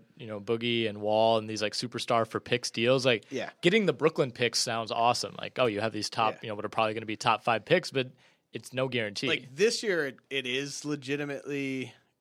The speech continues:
Speaker 2: close to foolproof if you promise me it's a top five pick, I think.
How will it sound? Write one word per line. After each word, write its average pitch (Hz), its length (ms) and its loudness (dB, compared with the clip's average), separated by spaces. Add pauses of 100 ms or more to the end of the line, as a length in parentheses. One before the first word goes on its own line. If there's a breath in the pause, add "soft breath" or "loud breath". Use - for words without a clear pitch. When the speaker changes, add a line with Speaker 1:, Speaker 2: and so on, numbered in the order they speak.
(1120)
Speaker 2:
close 156 380 0
to 165 120 -2
foolproof 156 580 -2
if 135 120 -8
you 123 100 -6
promise 117 440 -6
me 123 60 -6
it's 117 160 -10
a - 40 -20
top - 300 -12
five 117 220 -10
pick, 120 400 -10
I 110 140 -6
think. 117 360 -12